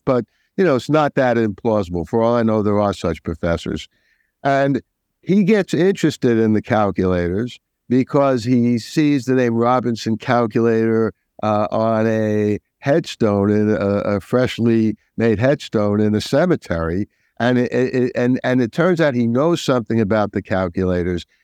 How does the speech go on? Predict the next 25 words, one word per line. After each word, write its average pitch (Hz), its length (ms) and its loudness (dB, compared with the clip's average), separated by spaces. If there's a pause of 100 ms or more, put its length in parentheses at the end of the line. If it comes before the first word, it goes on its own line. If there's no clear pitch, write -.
(160)
And, 123 240 0
and 120 200 0
this 175 200 0
is 143 120 0
where 135 400 0
we 120 360 2
find 120 600 0 (300)
that 107 320 0
the 101 120 -2
calculators 123 800 0
actually, 113 840 0 (280)
who 151 160 2
knows 131 360 2
exactly 110 640 0
how 113 320 0
long 107 480 2
they've 101 200 0
been 107 180 0
around, 107 460 0 (220)
possibly 127 460 0
going 113 260 0
back 113 260 0
to - 160 -4
ancient 104 440 -2
history. 90 640 -4